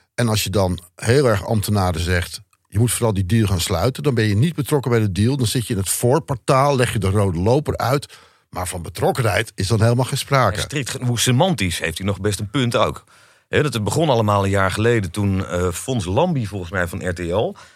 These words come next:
Speaker 2: hem de vraag stelde, eh, bent u, eh, bent u betrokken geweest bij de deal zoals die uiteindelijk gestalte heeft gekregen? Ja, daar kon hij, daar kon hij heel slim natuurlijk op antwoorden: nee. Want zoals hij uiteindelijk toch gestalte heeft gekregen,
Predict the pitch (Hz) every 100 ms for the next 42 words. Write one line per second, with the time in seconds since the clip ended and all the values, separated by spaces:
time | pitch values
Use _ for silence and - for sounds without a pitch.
0 | _ - 117 117 135 131 - 131 117 117
1 | 113 - - _ - 98 101 98 87 147
2 | 139 127 113 - 104 104 101 95 87 -
3 | - 123 139 107 90 127 151 - 101 107
4 | 101 87 82 107 107 92 78 113 170 151
5 | 170 123 - 147 180 - 156 156 135 -
6 | 147 151 139 - 120 - 180 175 127 107
7 | 101 95 82 85 71 - - - - _
8 | _ _ _ - 87 92 151 127 110 -
9 | _ _ _ _ - 80 - 98 117 110
10 | 110 123 - 107 92 98 87 110 139 87
11 | 90 92 151 196 185 113 - _ _ _
12 | _ _ - 165 143 - 156 143 139 143
13 | 127 123 104 - - 117 - 156 170 143
14 | 107 - 87 73 -